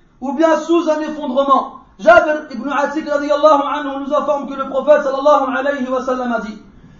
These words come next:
Il y a sept martyrs en dehors de celui qui meurt dans le, dans, dans le, dans le champ de bataille. Celui qui meurt suite à la peste, celui qui meurt noyé, celui qui meurt sur, suite à la pleurésie,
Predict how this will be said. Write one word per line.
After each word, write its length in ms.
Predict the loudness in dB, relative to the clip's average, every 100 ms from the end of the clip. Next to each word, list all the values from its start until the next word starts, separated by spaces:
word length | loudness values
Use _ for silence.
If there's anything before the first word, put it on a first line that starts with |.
| -12
Il 120 | 0
y 60 | 2
a 100 | 2
sept 380 | 4 4 4 -4 -18 _ _ -4
martyrs 560 | 0 2 0 -2 -2
en 80 | -4
dehors 340 | 2 4 4 2
de 80 |
celui 320 | -8 -8 -8 -6
qui 140 | -2
meurt 240 | 0 0
dans 120 | -2 -6
le, 100 | -6
dans, 200 | -8 -6
dans 160 | -6
le, 100 | -6
dans 160 | -8 -8
le 120 | -8
champ 180 | -6 -4
de 60 |
bataille. 380 | -2 2 2 2 -4 -16 _ _ -18
Celui 360 | -8 -2 -2
qui 140 | 0 2
meurt 580 | 6 6 4 -6 -12 -10
suite 240 | -8 0
à 80 | 2
la 120 | 2
peste, 520 | 6 6 4 -10 -20 _ _ _
celui 360 | -12 -6 -4 -2
qui 120 | 0
meurt 240 | 2 2
noyé, 380 | 4 2 2 -6 -14 _ _
celui 300 | -8 -4 -4
qui 140 | -2
meurt 240 | 0 0 0
sur, 220 | -6 -6
suite 280 | -6 -2 0
à 80 |
la 100 | -2
pleurésie, 720 | -2 -6 -6 -6 -2 -4 -4